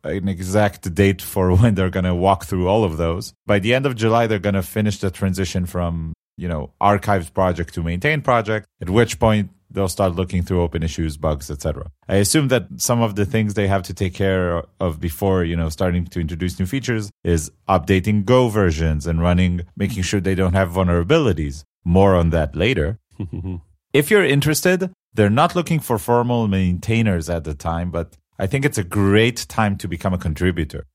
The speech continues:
Speaker 1: You know, this is a very
Speaker 2: Yeah.
Speaker 1: famous project, has a ton of users. It's a much better case study for actual development than some hobby project, you know, that no one actually uses, but it's just playing around. And now with the new maintainers, I'm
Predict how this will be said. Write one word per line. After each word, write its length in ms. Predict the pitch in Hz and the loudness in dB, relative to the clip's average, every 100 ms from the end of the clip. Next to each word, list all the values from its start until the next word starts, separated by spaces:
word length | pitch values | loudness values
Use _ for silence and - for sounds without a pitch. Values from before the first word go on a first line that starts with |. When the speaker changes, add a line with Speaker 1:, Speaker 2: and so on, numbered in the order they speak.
| _ - | _ -14
Speaker 1:
You 200 | 82 92 | -6 -4
know, 160 | 87 | -2
this 200 | 87 101 | -4 -6
is 80 | 104 | -4
a 60 | 90 | -2
very 300 | 101 101 95 | 0 0 -2
Speaker 2:
Yeah. 120 | 85 | -2
Speaker 1:
famous 300 | 135 139 123 | -2 0 -2
project, 480 | 131 123 110 110 - | 0 0 0 -4 -2
has 180 | 104 | -2
a 80 | 92 | -2
ton 260 | 85 110 110 | -2 0 0
of 120 | 85 | -2
users. 680 | 90 107 139 117 123 117 107 - - | -2 0 0 0 -2 -2 -6 -14 -6
It's 260 | 95 - | -6 -2
a 40 | 101 | 0
much 280 | 117 120 | 0 -2
better 420 | - 120 117 104 92 | -2 0 0 0 -4
case 320 | - 117 110 - | -6 -2 -2 -4
study 580 | - - - 98 85 | -12 -14 -4 -2 -2
for 360 | 82 90 87 82 - | -6 -4 -4 -4 -2
actual 360 | 101 - 98 | -4 -4 -6
development 560 | 90 92 120 113 101 92 | -4 -2 -2 0 -2 -2
than 220 | 90 87 | -2 -2
some 300 | - 104 92 | 0 0 0
hobby 340 | 90 101 92 | 2 0 0
project, 540 | 90 95 90 82 87 78 _ _ | -4 -2 -2 -2 -4 -6 _ _
you 120 | - | -6
know, 160 | 85 82 | -2 -2
that 140 | 82 | -2
no 140 | 87 95 | 0 2
one 160 | 92 | 2
actually 340 | 90 90 98 101 | -2 -4 -4 -2
uses, 380 | 156 127 107 92 | -2 -2 -4 -4
but 180 | 92 | -6
it's 140 | 85 80 | -6 -8
just 180 | 87 - | -10 -6
playing 260 | 90 85 | -4 -4
around. 300 | 82 90 71 - - | -2 -2 -4 -8 -6
And 160 | 92 | -2
now 160 | 101 107 | 0 0
with 220 | 104 - | -2 -2
the 100 | 98 | -2
new 180 | 95 113 | 0 0
maintainers, 600 | 107 101 151 156 127 104 | 0 0 0 0 -2 -2
I'm 200 | 95 87 | -4 -4